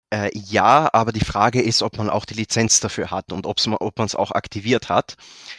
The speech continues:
Oder ob man irgendwann noch mal gesagt hat, "Na ja, äh, das war jetzt eigentlich normal, gutartige Daten,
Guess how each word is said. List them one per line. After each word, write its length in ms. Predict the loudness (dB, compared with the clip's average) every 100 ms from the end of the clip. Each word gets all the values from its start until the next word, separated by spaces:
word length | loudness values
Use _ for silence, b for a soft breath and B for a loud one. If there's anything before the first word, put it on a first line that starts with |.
| B B -6
Oder 260 | 0 2
ob 120 | 2 0
man 160 | 0
irgendwann 440 | 2 4 4 4 2
noch 100 | 2
mal 180 | 2
gesagt 520 | 0 2 4 4 4 -4
hat, 100 | -2
"Na 120 | -2
ja, 540 | 2 6 6 6 4 2
äh, 60 | 0
das 180 | -2
war 140 | 4 4
jetzt 160 | 2
eigentlich 460 | 0 -2 -4 -6 -14
normal, 560 | -8 -6 -2 2 4 2 -2
gutartige 640 | -4 4 4 4 2 4
Daten, 500 | 6 6 4 0